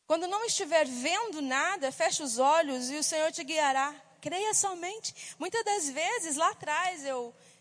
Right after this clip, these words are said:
eu converso bastante com meu marido sobre isso.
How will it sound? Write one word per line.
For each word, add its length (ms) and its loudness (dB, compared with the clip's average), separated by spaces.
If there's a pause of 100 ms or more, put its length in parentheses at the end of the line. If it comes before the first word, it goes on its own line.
(140)
eu 80 -16
converso 380 -2
bastante 460 -2
com 60 -8
meu 160 -2
marido 340 -4
sobre 320 0
isso. 340 -8